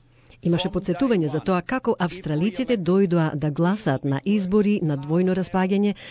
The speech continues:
што значи дека сите места во представничкиот дом и во Сенатот се во прашање. Господинот Тёрнбул најави, ако коалицијата се врати на власт, тој ќе свика заедничка седница на парламентот да гласа за законите кои служеа за активирање на изборите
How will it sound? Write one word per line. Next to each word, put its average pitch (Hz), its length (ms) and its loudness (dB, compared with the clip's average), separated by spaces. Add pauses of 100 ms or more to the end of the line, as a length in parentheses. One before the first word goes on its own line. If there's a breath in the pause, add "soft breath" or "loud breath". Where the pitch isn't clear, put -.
(120 loud breath)
што - 180 -2
значи 277 280 0
дека 247 160 -2
сите 262 220 0
места 226 320 0
во 202 80 0
представничкиот 170 680 -2
дом 185 240 2
и 240 80 0
во 214 100 0
Сенатот 196 480 -4
се - 220 -6
во 196 100 -4
прашање. 185 520 -4 (300 loud breath)
Господинот 220 520 4
Тёрнбул 208 340 2
најави, 202 460 2
ако 180 240 -2
коалицијата 180 640 -2
се 170 180 -4
врати 185 400 -2
на 220 120 0
власт, 214 440 -2
тој 175 180 0
ќе 147 140 -6
свика 180 320 -4
заедничка 156 420 -4
седница 226 420 -2
на 185 100 -2
парламентот 175 640 0
да 143 120 -8
гласа 147 420 -4
за 139 200 -4
законите 160 520 -4
кои 135 180 -8
служеа 170 440 -2
за 131 260 -6
активирање 160 680 -2
на 139 100 -2
изборите 143 560 -2